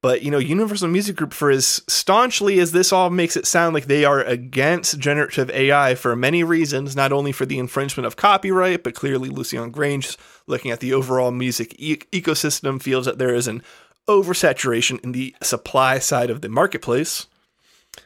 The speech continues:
Well, they are also investing, early round investors, in A I generative tool making.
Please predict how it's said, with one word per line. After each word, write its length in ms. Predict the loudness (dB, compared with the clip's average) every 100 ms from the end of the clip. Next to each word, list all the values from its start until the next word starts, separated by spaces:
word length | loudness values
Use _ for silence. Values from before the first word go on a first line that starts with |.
| _
Well, 300 | 2 2 -2 -2
they 160 | 2
are 120 | 2
also 360 | 2 0 2 0
investing, 1000 | 0 -2 -2 2 2 2 -4 -6 -8 -12 _ _ _ _ _ _ _ _
early 340 | 4 4 4 2
round 480 | 4 4 4 0 -4 _ -4
investors, 720 | 2 4 4 2 -2 -2 -6 0
in 220 | 0 0 -2
A 140 | 0 2
I 100 | 0
generative 840 | 0 0 0 0 0 0 -2 -12 _ _ _ _ _ _ _ _ _ _ _ -10
tool 240 | -2 0 2
making. 480 | 0 -4 -14 -16